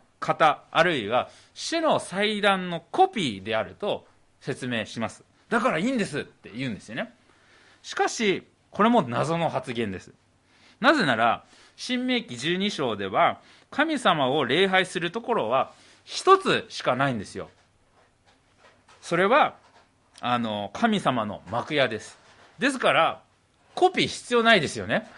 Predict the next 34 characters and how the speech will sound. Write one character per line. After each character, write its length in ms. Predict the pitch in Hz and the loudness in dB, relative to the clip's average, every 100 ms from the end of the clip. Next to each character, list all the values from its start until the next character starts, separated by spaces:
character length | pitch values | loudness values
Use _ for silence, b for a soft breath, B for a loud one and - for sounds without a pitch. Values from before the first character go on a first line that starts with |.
| - | -12
<laughs> 800 | 160 - 127 - - - - - | -8 -6 -8 -14 -20 -20 -20 -12
実 240 | 156 233 | -8 0
は、 140 | 247 - B B B - 196 | 0 -2 B B B -16 -4
コ 120 | 330 | -2
ピ 120 | 330 214 | 0 -4
ー 60 | |
作 160 | - 277 | -4 -8
っ 20 | |
た 180 | - 165 | 2 2
ら、 260 | 123 113 - | 4 0 -6
そ 160 | - 196 | -6 0
の、 220 | 294 - 143 147 - - | 0 0 -6 -18 -18 -10
い 60 | 180 | -4
ろ 100 | 220 | -2
ん 20 | |
な 60 | 240 | -2
人 200 | 254 233 | -4 -4
た 100 | 151 | -2
ち 80 | |
は 60 | 120 | -4
そ 120 | - | -6
こ 140 | 175 180 | -2 -2
行 100 | 165 | -2
っ 20 | |
て 300 | 190 160 147 | 0 2 2
礼 160 | 156 185 | 2 4
拝 160 | 180 | 4
す 120 | 170 180 | 2 -4
る 100 | 151 | -4
恐 220 | 131 233 | -2 0
れ 80 | 262 | 0
も 180 | 123 110 | 2 2
あ 40 | |
り、 180 | 139 | 2